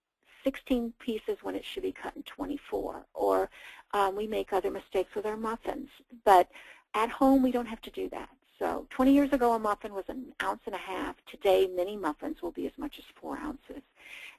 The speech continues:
So we more than doubled the calories. For you educators, you should go to the National Heart, Lung, and Blood, Blood Institute,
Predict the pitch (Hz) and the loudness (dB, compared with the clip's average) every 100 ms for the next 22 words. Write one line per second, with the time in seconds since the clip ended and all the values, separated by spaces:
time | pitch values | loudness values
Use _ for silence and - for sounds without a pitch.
0 | _ 202 185 190 175 180 214 180 170 - | _ 6 6 2 -2 2 2 0 -6 -6
1 | - - - - - - - - _ _ | -6 -10 -12 -14 -12 -12 -12 -14 _ _
2 | - - _ - - 220 208 208 247 233 | -20 -20 _ 0 4 8 8 6 0 2
3 | 196 185 202 202 262 - 190 180 180 185 | 4 4 2 -4 -4 4 8 8 6 -2
4 | 165 160 - 170 160 151 - 160 160 160 | -2 -2 -4 -6 -4 -4 -4 -10 -8 -6
5 | 143 - _ - 156 156 _ 170 - - | -8 -10 _ -4 -4 -4 _ -14 -12 -6
6 | 151 139 | -4 -6